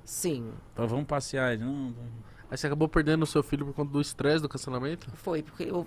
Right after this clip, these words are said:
Speaker 1: quando eu fui cancelada, eu tenho uma amiga, que é amiga do Ted, inclusive. Não sei se ainda é, né, porque o Ted para de responder as pessoas. Mas, é, é, sabe quem é a Julie Molina?
Speaker 3: Sei.
Speaker 2: Já ouvi falar.
Speaker 1: Quem é ela?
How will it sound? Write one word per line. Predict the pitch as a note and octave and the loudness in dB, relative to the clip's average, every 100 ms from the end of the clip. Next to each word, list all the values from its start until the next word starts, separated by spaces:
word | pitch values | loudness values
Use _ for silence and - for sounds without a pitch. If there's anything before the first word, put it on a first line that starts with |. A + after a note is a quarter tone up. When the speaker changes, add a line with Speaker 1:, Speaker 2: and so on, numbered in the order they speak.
| - | -2
Speaker 1:
quando | - G#3+ | 0 0
eu | |
fui | - | 0
cancelada, | - D3+ C#3+ C3 C3+ B2 B2+ | -4 -4 -4 -2 -2 -2 -4
eu | B2+ | -4
tenho | C#3+ | -4
uma | C#3 D3 | -2 -2
amiga, | D#3 C3 C#3+ | -4 -4 -6
que | - | -4
é | C#3+ | -4
amiga | C#3+ D3+ | 0 -2
do | D3+ | -2
Ted, | - C#3+ C3 C3+ | 0 2 2 -2
inclusive. | C3+ B2+ B2+ B2+ A#2+ A#2+ C#3+ - - - - | -6 -4 -6 -4 -6 -6 -10 -12 -20 -14 -6
Não | D3 | -4
sei | C#3 | -2
se | - | -4
ainda | C#3 C3 | -4 -2
é, | C3 | -4
né, | C#3 | -4
porque | - | -8
o | - | -8
Ted | B2 | -8
para | - A#2+ | -6 -6
de | B2 | -6
responder | B2+ C#3+ B2+ | -8 -8 -8
as | - | -8
pessoas. | C#3 - C#3 C#3 - - - - - | -8 -4 -4 -4 -8 -14 -16 -18 -10
Mas, | - D#3+ D3 C#3+ C#3 | 0 4 4 4 2
é, | D3+ | 2
é, | - C#3+ C3+ C3+ | 4 4 4 2
sabe | F3 F3+ | 4 4
quem | F#3 D#3 | 4 2
é | |
a | B2 | 2
Julie | A#2+ A#2 | 2 0
Molina? | A2+ A#2+ C3+ A2+ A2 A#2 - - - | 0 0 0 -2 -4 -6 -14 -20 -12
Speaker 3:
Sei. | - G2 F#2 - - - | -6 -6 -8 -14 -20 -8
Speaker 2:
Já | F2+ | -6
ouvi | E2 | -4
falar. | - E3 | 2 2
Speaker 1:
Quem | D#3 | 2
é | A#2+ | -2
ela? | G#2 G2+ | -6 -10